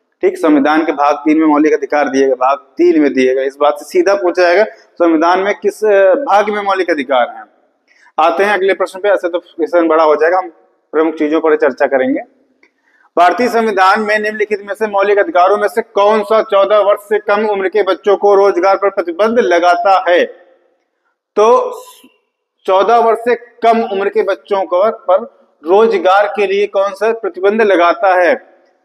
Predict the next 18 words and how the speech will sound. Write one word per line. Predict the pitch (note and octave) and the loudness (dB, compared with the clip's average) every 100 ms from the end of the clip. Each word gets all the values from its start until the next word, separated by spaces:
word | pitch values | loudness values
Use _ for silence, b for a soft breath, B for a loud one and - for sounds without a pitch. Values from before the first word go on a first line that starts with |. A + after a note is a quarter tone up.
| _ _ _ _ _ | _ _ _ _ _
शोषण | - G3 G3 A3+ | 0 2 2 0
के | A3+ G#3 | 0 0
विरुद्ध, | A3 G#3+ A3 A3 | 0 -2 -6 -6
पिछले | G3+ G#3 | 0 2
ही | G#3+ | 2
सवाल | G#3+ G#3 G3+ | 2 2 0
किया | - G#3 G3 | -4 0 2
गया, | F#3+ F#3+ | 2 0
किसका? | F#3+ G3+ - B3+ | 0 -6 -2 -2
शोषण | C#4 G#3+ F#3+ G#3+ G#3 | 0 0 0 0 0
के | G#3 | 0
विरुद्ध, | F3 D3+ C3 | 2 0 -2
क्योंकि | - _ - F3 A#3+ | -8 _ -4 0 0
कम | B3 A3 A3+ B3+ C4 - _ _ _ G#3+ | 0 0 2 2 -2 -6 _ _ _ -2
उम्र | A#3+ C4 | 2 2
के | A#3+ A#3 | 0 0
बच्चों | G3 G3+ - G3 | 0 0 0 -2
को | F#3+ F3+ F#3 | 0 0 2